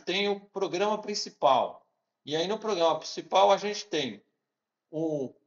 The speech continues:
ele tá chamando o table intake, que é aquela, aquele componente, connect o outro componente. Então, ele,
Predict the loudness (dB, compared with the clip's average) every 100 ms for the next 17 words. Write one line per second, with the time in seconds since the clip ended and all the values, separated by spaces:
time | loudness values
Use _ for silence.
0 | -12 -12 0 0 2 -2 -2 -2 -2 -4
1 | -4 -4 -4 -6 -6 -6 -4 -4 -8 -4
2 | -4 -2 0 4 4 2 -4 -14 -16 -18
3 | -16 -8 -6 -6 -8 -10 -18 _ 2 2
4 | 0 -2 -4 -16 -18 -16 -6 -2 0 -2
5 | -6 -6 -8 -10 -12 -18 -12 -10 -10